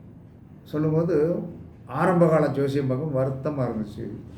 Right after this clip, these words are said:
அதுக்கு பிறகு பார்க்கும்போது, லக்கண புள்ளி அப்படின்னு சொல்லக்கூடிய இடம் என்ன லக்கணம்? கும்பலக்கணம். கும்பலக்கணத்துக்கு உண்டான செ-, அந்த லக்கண புள்ளிக்கு உண்டான செவ்வாய் எங்க போய் உட்கார்ந்துருக்கு அப்படின்னா,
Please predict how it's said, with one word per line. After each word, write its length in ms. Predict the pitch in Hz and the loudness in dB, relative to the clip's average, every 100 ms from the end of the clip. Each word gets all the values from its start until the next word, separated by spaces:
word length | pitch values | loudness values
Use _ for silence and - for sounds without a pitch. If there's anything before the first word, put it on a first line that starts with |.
| - - - - | -18 -18 -18 -14
அதுக்கு 300 | 104 110 107 | -10 -8 -2
பிறகு 180 | 127 156 | 2 2
பார்க்கும்போது, 680 | 131 131 131 110 107 101 101 101 - - - 107 | 2 2 0 -4 -4 -6 -8 -10 -16 -20 -18 -10
லக்கண 400 | 113 143 147 131 | -6 -4 -2 -2
புள்ளி 320 | 131 127 123 113 113 - | 0 2 2 0 -4 -6
அப்படின்னு 340 | 117 117 117 113 | -6 -4 -4 -4
சொல்லக்கூடிய 520 | 110 104 104 104 104 | -6 -6 -8 -8 -6
இடம் 220 | 107 151 | -6 -6
என்ன 220 | 113 123 | -6 -4
லக்கணம்? 380 | 156 127 123 123 - | -2 -4 -6 -8 -10
கும்பலக்கணம். 560 | 104 104 101 - - 107 - - - - | -8 -6 -8 -10 -14 -14 -16 -18 -18 -6
கும்பலக்கணத்துக்கு 680 | 127 160 170 156 135 127 | 0 2 2 0 -2 -4
உண்டான 280 | 120 117 107 107 | -4 -6 -8 -8
செ-, 200 | 110 110 107 | -8 -8 -8
அந்த 160 | 107 104 104 101 - - - | -4 -4 -4 -6 -16 -20 -12
லக்கண 320 | 120 123 156 139 | -8 -2 0 0
புள்ளிக்கு 300 | 143 127 117 | 0 0 -2
உண்டான 240 | 113 110 | -4 -6
செவ்வாய் 440 | 107 117 113 143 117 | -6 -6 -2 -2 -2
எங்க 140 | 120 | 0
போய் 280 | 147 139 117 | 0 0 0
உட்கார்ந்துருக்கு 480 | 113 113 104 104 104 | -2 -6 -6 -8 -12
அப்படின்னா, 320 | 95 101 107 | -14 -10 -10